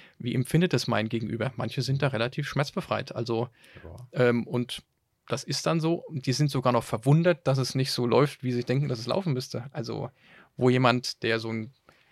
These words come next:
Speaker 1: normal empathisch ist, denkt, "Ah ja, ist ja klar. Wie soll denn das auch funktionieren? Wenn du so bist, was soll der andere dann schon auch denken? Ergibt ja gar keinen Sinn", ne?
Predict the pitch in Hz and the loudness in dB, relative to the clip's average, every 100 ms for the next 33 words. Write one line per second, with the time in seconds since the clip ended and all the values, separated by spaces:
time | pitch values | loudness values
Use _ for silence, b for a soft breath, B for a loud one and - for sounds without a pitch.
0 | b b _ 127 127 117 113 135 135 135 | b b _ 2 4 6 6 6 4 0
1 | 123 135 - - 139 123 113 135 113 117 | -2 -4 -4 -10 -6 -6 -6 -6 -6 -4
2 | - - - 147 135 - _ _ - 123 | -4 -6 -2 0 0 -2 _ _ -8 -2
3 | 123 127 120 135 - 131 - 131 131 120 | 0 2 2 0 0 -4 0 0 0 -2
4 | 139 120 120 123 123 135 123 147 - - | 0 0 0 2 2 2 2 0 -2 -4
5 | - 120 131 123 - 135 131 120 - 127 | -2 0 2 2 2 0 0 -2 -2 -4
6 | - - 160 139 110 B B - 131 139 | -2 -2 -2 -2 -6 B B -6 -4 0
7 | 110 104 107 107 110 135 113 104 | 0 0 -4 -4 -2 0 0 -4